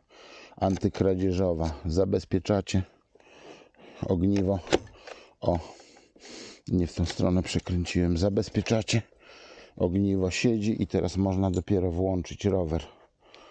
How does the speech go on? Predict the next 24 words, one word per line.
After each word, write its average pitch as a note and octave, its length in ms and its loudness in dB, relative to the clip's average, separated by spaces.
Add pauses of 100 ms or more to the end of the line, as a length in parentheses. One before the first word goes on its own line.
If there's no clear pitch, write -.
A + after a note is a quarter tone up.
(340)
O, E2 200 0 (220)
i F2 100 -2
teraz F2 300 -2
on F2 120 2
się F2+ 140 0
włącza. F#2+ 480 0 (760)
Bardzo F#2 340 0 (120)
sp-, - 440 0
fajna F2+ 300 0
sprawa D#2+ 460 -2 (100)
antykradzieżowa. E2 1000 0 (2000)
Zawsze F2+ 460 0
u-, F2+ 180 0
ustawiajcie F#2+ 840 0
równo F#2 360 0
siodełka, F2 560 0
najlepiej F2 500 0
na F2 120 2
sznurek. F2 540 0
Jak D#2+ 160 0
macie E2 300 0
sznurek, F2 460 0
to E2+ 140 -2
tutaj F2+ 380 0